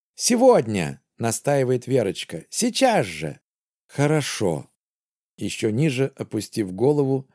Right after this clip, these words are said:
соглашается Юфим. Зет молча кладет на стол небольшой сверток, полотенце, которым Олеся вчера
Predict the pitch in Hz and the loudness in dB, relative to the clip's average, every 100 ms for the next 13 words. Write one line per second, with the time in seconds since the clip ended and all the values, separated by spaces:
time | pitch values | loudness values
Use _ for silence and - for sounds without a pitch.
0 | _ _ _ - 104 110 104 151 147 135 | _ _ _ -8 -4 -2 -2 -2 -2 -2
1 | - 127 - - 107 110 - 76 65 _ | -4 -4 -6 -6 -6 -4 -6 -8 -10 _
2 | _ _ _ _ _ _ _ _ - 147 | _ _ _ _ _ _ _ _ -4 0
3 | 233 180 170 190 - 165 151 143 180 180 | 0 2 2 2 0 -2 0 2 0 0
4 | 147 135 - 185 175 - 135 135 147 135 | -2 -2 -2 0 0 -2 -4 0 0 -2
5 | 170 151 - 180 143 - 80 - - _ | 0 0 0 2 2 0 -10 -12 -18 _
6 | _ _ _ _ 110 113 104 170 185 165 | _ _ _ _ 0 2 2 2 2 0
7 | 175 160 - 120 - 143 139 135 143 175 | 0 -2 -2 -4 0 2 2 0 2 2
8 | 170 151 - 120 151 156 | 2 -2 0 0 0 -2